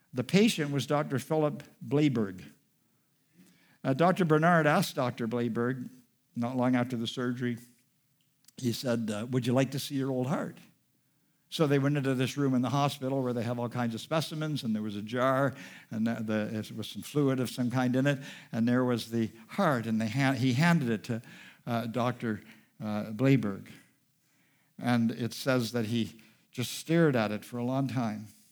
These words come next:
And then he said, "So this is my old heart that caused me so much trouble." And he handed it back, turned away, and left it forever.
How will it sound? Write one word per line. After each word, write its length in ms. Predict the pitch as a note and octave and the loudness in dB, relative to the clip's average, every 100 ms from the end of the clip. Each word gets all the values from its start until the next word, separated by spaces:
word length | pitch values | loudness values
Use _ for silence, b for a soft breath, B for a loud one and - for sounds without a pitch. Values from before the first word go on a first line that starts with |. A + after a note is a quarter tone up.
| _ _ _ b b b b | _ _ _ b b b b
And 140 | G#2+ A2 | -4 0
then 140 | C3 | 2
he 80 | C#3 | 2
said, 480 | - A#2+ G2+ A2+ G2 - _ _ _ _ b b - | 0 -2 -2 -6 -12 -16 _ _ _ _ b b -10
"So 180 | C3+ A#2 | -4 0
this 240 | C3 C3 | -2 -2
is 100 | A#2+ | -2
my 220 | B2 A#2+ | 2 2
old 220 | A#2+ C#3 | 2 0
heart 380 | B2+ C3+ A2+ A#2 | 0 0 -2 -4
that 120 | A#2 | -10
caused 300 | - A#2+ A2+ | -8 -6 -4
me 80 | A2+ | -6
so 200 | - A2 | -6 -4
much 240 | G#2+ G#2+ - | -4 -4 -8
trouble." 360 | A2 G2+ G2 - _ _ _ _ _ _ _ _ _ _ _ _ | -8 -6 -10 -16 _ _ _ _ _ _ _ _ _ _ _ _
And 100 | A#2 | -4
he 100 | A2+ | 0
handed 360 | A2+ B2 C3 C3 | 0 0 0 -2
it 80 | B2 | -2
back, 540 | A#2 A#2 A#2+ - - | -2 -2 -4 -14 -10
turned 260 | - A#2+ B2+ | -4 -2 0
away, 360 | A2+ G#2+ A2 | 0 0 -2
and 200 | A2 A2 | -4 -4
left 220 | A2 - | -4 -6
it 80 | A2+ | -10
forever. 460 | - B2+ C#3 F#2+ | -8 -8 -8 -10